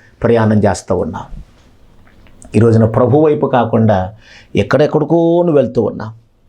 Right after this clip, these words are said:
అంటాను, పేతురు గారు అసాధారణమైన నడక ప్రారంభించాడు, అసాధారణమైన నడక ప్రారంభించాడు, మంచిదే, కానీ దాన్ని చివరి వరకు కొనసాగించలేకపోయాడు.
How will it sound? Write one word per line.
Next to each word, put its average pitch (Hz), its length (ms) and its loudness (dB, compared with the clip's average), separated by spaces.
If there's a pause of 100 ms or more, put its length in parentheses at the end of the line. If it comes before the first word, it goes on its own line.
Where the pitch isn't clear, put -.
(120)
అంటాను, 101 520 -2 (760)
పేతురు 147 260 2
గారు 120 300 2
అసాధారణమైన 170 1500 0
నడక 160 260 -2
ప్రారంభించాడు, 123 880 -4 (500)
అసాధారణమైన 202 1300 0
నడక 190 180 -2
ప్రారంభించాడు, 156 920 0
మంచిదే, 208 720 0 (680)
కానీ 107 180 -2
దాన్ని 101 580 -2
చివరి 143 380 0
వరకు 139 340 0
కొనసాగించలేకపోయాడు. 107 1400 -4